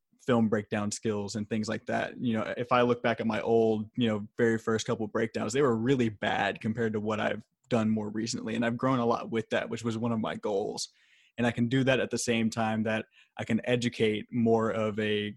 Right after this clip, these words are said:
casual Grizzlies fan so that they can recognize one or two plays out on the court that they might have not been able to recognize before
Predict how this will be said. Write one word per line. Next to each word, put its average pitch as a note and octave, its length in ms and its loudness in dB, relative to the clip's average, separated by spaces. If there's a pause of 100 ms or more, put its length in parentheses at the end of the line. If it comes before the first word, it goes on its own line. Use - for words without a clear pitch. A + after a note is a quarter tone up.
casual A2 460 2
Grizzlies A2 440 -4
fan G#2+ 300 -4
so A#2+ 120 -2
that A2+ 40 0
they A2+ 140 0
can A2+ 160 0
recognize A2 560 0
one A2+ 100 0
or A2 60 -2
two A2 160 -4
plays G#2+ 280 -2
out G#2+ 140 -2
on G#2 100 -4
the - 100 -4
court - 260 -6
that - 100 -16
they - 80 -6
might - 260 -4
have F2 120 -6
not F2 240 -4
been G2+ 80 -6
able F#2 220 -6
to - 100 -10
recognize - 500 -8
before A2+ 540 -6